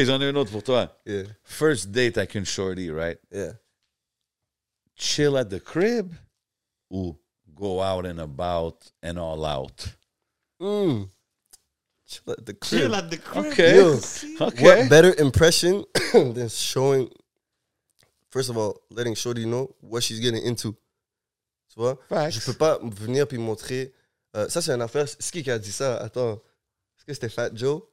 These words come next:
Speaker 2: Je pense que c'est Fat Joe qui a dit ça dans une interview. <laughs> Le truc de ses kids puis sa femme.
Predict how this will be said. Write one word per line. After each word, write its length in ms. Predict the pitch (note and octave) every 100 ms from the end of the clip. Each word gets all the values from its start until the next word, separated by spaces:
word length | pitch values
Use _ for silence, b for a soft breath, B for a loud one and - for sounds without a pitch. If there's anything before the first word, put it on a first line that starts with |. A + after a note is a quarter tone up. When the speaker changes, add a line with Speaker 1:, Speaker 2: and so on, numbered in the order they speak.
| _ _ _ _ _ _
Speaker 2:
Je 60 |
pense 100 | C#3+
que 60 | -
c'est 60 | G#2+
Fat 220 | A2+ A2
Joe 180 | A#2 A2
qui 120 | A2+
a 80 | A2
dit 100 | A2
ça 300 | B2+ A#2 G#2+ _
dans 120 | A#2
une 100 | A#2
interview. 420 | A2 A2+ A#2 A2+ - -
<laughs> 60 |
Le 180 | B2 B2
truc 200 | A2+ C3
de 240 | A#2+ A#2 G#2 B B B
ses 200 | - A2+
kids 320 | C#3 C3+ A2
puis 100 | A#2
sa 140 | A#2+ A#2
femme. 380 | C3+ B2+ A2+